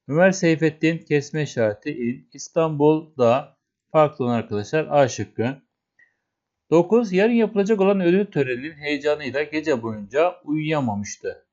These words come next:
Cümlesindeki alt çizili ifadeye verilen deyimin hangisi karşılamakta? Evet, gece boyunca uyuyamamış, yani uyku tutmamış. On, verilen cümlelerden hangisinde terim anlamı bir sözcük kullanılmamıştır? Evet, gol,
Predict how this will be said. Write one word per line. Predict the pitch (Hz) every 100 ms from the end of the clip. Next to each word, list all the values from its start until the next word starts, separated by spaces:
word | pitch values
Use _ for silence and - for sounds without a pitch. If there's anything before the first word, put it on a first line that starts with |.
| -
Cümlesindeki | 147 151 - 165 160
alt | 160 156
çizili | - 104 113
ifadeye | 117 127 123 113
verilen | 117 117 139
deyimin | 131 117 120 156 156 _ _ _ _
hangisi | 156 143 117 - -
karşılamakta? | 143 131 - 131 110 143
Evet, | 139 110
gece | - 156 175
boyunca | 143 123 110 117 180 190 _ _ _ -
uyuyamamış, | 156 151 131 107 113 170 - -
yani | 143 131 107 147 160 -
uyku | 127 113 156
tutmamış. | 151 143 120 101 117 135 - _ _ _ _ _
On, | 147 180 220 _ _ _ _
verilen | 123 131 190 226
cümlelerden | 202 196 180 185
hangisinde | 190 196 214 180 147 151 185
terim | 190 180 147
anlamı | 123 117 131
bir | 156 139
sözcük | 147 139 202 - -
kullanılmamıştır? | 156 151 165 180 131 110 104 - 147 175 - _ _ _ _
Evet, | 147 151 -
gol, | - 147 131